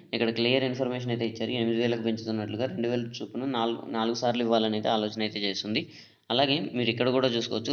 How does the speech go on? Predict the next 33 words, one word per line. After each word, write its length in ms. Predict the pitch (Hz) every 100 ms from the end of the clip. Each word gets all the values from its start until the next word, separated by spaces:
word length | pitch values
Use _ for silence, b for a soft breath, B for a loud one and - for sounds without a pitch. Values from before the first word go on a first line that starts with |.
| -
రైతులకి 460 | 110 110 117 123 120
గుడ్ 220 | 110 107
న్యూస్ 220 | 113 113
అని 180 | 101 107 170 B B B
పీఎం 300 | - 123 147
కిసాన్ 380 | 143 139 135 127
సమ్మాన్ 380 | 127 117 120 117
నిధి 140 | 113
అయితే 180 | 110 110 127
ఇకపై 360 | 113 113 123
పదివేల 360 | 120 113 113 113
రూపాయలు. 260 | 104 104 101
అంటే 140 | 110
మనకి 300 | 131 120 127 190 B B B
వచ్చే 240 | 117 120 147
లోక్సభ 400 | 143 131 147 123
ఎలక్షన్లకు 480 | 117 113 127 120 120
ముందే 320 | 110 117 127
ఈ, 140 | 135 117 113
ఈ 80 | 107
పథకాన్ని 440 | 110 110 117 123 113
అయితే 160 | 110 131
అమలు 240 | 110 113
చేయాలని 320 | 113 110 107
అయితే 140 | 107 123
చూస్తున్నారు. 540 | 110 104 104 101 120 208 B B B
మనకు 220 | 117 120
already 300 | 113 120 160
ఇది 120 | 160 123
అమల్లోనే 460 | 113 127 135 127
ఉంది, 240 | 117 117 147
కానీ 280 | 127 131 151
ఈ 80 | -